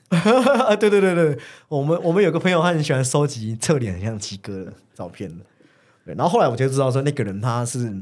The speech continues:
跟我很相像的人，是玩，玩乐团的。那我就说：“那你不能告诉我他在哪，不然你知道，大家，我见到他可能就，这节目再也没有 Summer 了。”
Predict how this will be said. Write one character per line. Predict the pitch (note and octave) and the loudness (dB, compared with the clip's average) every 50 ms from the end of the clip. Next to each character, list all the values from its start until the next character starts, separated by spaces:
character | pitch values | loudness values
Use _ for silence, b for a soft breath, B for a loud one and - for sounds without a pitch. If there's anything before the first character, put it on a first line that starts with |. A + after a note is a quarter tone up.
| - _ - | -14 _ -6
跟 | - C3+ | -4 -4
我 | B2+ A2 | -2 -2
很 | G#2 F2+ | -4 -4
相 | E2+ A2+ G#2 G#2+ | -6 -6 -6 -6
像 | - B2 G#2+ F#2 | -4 -6 -6 -6
的 | E2+ | -10
人， | D#2+ D#2+ D#2+ | -12 -14 -12
是 | F2+ F#2+ F2+ | -10 -10 -10
玩， | D#2 D2+ F2 E2 D#2+ D2+ D#2 - | -8 -8 -10 -10 -10 -12 -14 -10
玩 | - F#2 F2+ F#2 | -10 -8 -6 -4
乐 | A2+ B2 G#2+ E2+ | -2 -2 -2 -2
团 | - - - - - - | -6 -10 -14 -14 -16 -20
的。 | - - - - _ _ _ _ - C#2+ - B2 | -20 -20 -20 -20 _ _ _ _ -20 -20 -18 -12
那 | A2+ A2+ F#2+ | -10 -10 -10
我 | F#2 F#2 F2 | -10 -10 -10
就 | G2 G#2+ G2 G2 F#2+ B B B B B B | -8 -8 -8 -8 -12 B B B B B B
说 | _ - G2 F#2+ G#2 | _ -12 -10 -8 -8
：“那 | A#2 | -8
你 | A2 F#2+ | -8 -8
不 | - A2+ | -6 -6
能 | A2 | -6
告 | G#2 G2 F2+ | -4 -6 -6
诉 | F#2 G2+ | -6 -8
我 | E2+ D#2+ | -10 -12
他 | F2+ | -12
在 | E2 E2 E2+ | -10 -10 -10
哪， | D2+ - - - - - _ _ | -12 -14 -16 -20 -20 -20 _ _
不 | _ - | _ -8
然 | F#2+ F2 | -8 -8
你 | E2 | -8
知 | D#2 | -8
道， | E2+ E2+ D#2 D2 D2+ E2 - _ _ _ _ - | -8 -8 -8 -10 -10 -14 -16 _ _ _ _ -4
大 | A2+ G#2+ G2+ F#2+ | -2 -2 -2 -2
家， | G2 G2+ | -4 -4
我 | G2 F#2+ | -6 -4
见 | F#2 - C#3 B2+ | -2 -2 -2 0
到 | C3 A#2+ | 0 -2
他 | A#2 - A2+ G#2+ A2 | -2 -2 -4 -6 -6
可 | - F#2 | -6 -10
能 | F2 F#2 G2 G#2 - _ _ | -10 -10 -12 -12 -14 _ _
就， | - - B2 | -8 -8 -8
这 | B2 - B2 | -6 -8 -10
节 | - - A#2+ A2 | -8 -4 -2 -2
目 | C3 D3+ D#3 C3+ | 0 0 0 -2
再 | B2+ - D3 A#2+ | 0 -2 -2 -2
也 | G2+ G2 | -2 -4
没 | G#2+ G#2 | -4 -4
有 | F#2+ | -6
Summer | F3 - - F#2+ G2 G2+ G2 E2+ - | -6 -6 -6 -6 -6 -6 -8 -8 -10
了。” | - F#2+ | -10 -12